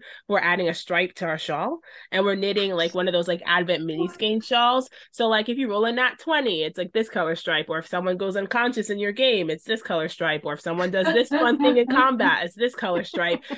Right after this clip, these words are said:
Speaker 1: And so we're making temperature blanket shawls, but, like, D and D conditions, um, because, again, the nerd space is just, there's,
Speaker 2: It's
Speaker 1: it's
Speaker 2: all
Speaker 1: there
Speaker 2: gamification.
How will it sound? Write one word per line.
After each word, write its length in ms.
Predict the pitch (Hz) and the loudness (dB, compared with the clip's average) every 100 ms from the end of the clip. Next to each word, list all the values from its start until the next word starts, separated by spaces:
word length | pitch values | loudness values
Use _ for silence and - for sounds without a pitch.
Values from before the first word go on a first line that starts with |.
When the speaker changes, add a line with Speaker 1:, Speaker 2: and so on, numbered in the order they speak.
| - | -2
Speaker 1:
And 160 | 233 269 | -2 4
so 80 | |
we're 120 | 262 254 | 4 6
making 360 | 247 262 269 | 4 2 -2
temperature 500 | - 254 254 285 302 | 0 0 2 0 -2
blanket 400 | 277 294 302 302 | 0 0 0 -4
shawls, 380 | - 302 311 311 | -2 4 4 4
but, 180 | 226 196 | 0 -2
like, 260 | 196 185 | -2 -4
D 180 | 180 202 | -4 -2
and 100 | 208 | -2
D 160 | 220 233 | -2 -4
conditions, 720 | 277 277 302 359 349 349 - - - - | -2 -2 -2 0 2 2 0 -14 -12 -2
um, 200 | 208 208 | 2 2
because, 220 | 240 349 | 2 0
again, 540 | 330 349 359 254 190 - 226 | 0 2 4 4 -2 -6 0
the 140 | 262 | 2
nerd 340 | 277 262 349 | 6 4 4
space 400 | 370 - 185 - | -2 -4 -4 -2
is 280 | 202 196 202 | -2 -4 -4
just, 500 | - 220 254 - - _ _ _ _ _ _ - | -2 -2 -2 -10 -18 _ _ _ _ _ _ -4
there's, 200 | 349 330 | -2 0
Speaker 2:
It's 100 | 208 | 0
Speaker 1:
it's 80 | 226 | 4
Speaker 2:
all 160 | 233 | 4
Speaker 1:
there 80 | 220 | 4
Speaker 2:
gamification. 960 | 180 175 190 180 - 160 180 147 151 | 4 4 4 0 -2 -2 -2 -6 -8